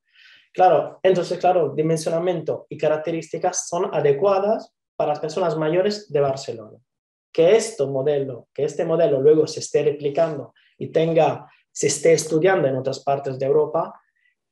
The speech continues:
eh, nos dice también que es un modelo interesante para las personas mayores, quizás de otros sitios, pero cuando analizamos estos tipos de características, siempre hay que tener en cuenta que son personas mayores que viven en Barcelona, que viven en un contexto muy urbano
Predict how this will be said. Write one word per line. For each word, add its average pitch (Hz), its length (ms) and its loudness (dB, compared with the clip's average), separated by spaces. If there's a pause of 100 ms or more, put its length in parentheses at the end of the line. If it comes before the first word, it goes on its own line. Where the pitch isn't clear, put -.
(120)
eh, - 260 -10
nos 143 240 4
dice 156 280 2
también 147 480 4
que 120 100 -6
es 120 80 -6
un 131 100 -4
modelo 135 560 0
interesante 135 680 -6
para 127 140 -4
las 127 80 -6
personas 127 340 -8
mayores, 139 500 0
quizás - 320 -4
de 127 120 -2
otros 135 340 -2
sitios, 202 460 -2 (340)
pero 165 500 2 (140)
cuando 143 340 -4
analizamos 143 540 -2
estos 156 300 -8
tipos 156 260 -2
de 151 100 0
características, 151 680 -4
siempre 160 240 -2
hay - 40 -10
que 160 80 -2
tener 147 280 -4
en 143 80 -6
cuenta 165 340 -6
que - 100 -8
son 127 220 -10
personas 156 400 -8
mayores 180 400 -2
que 120 100 -10
viven 151 220 -2
en 156 100 -8
Barcelona, 160 540 -6
que 151 80 -6
viven 151 240 -2
en 147 80 -6
un 143 140 -8
contexto 143 400 -6
muy 170 160 2
urbano 170 520 0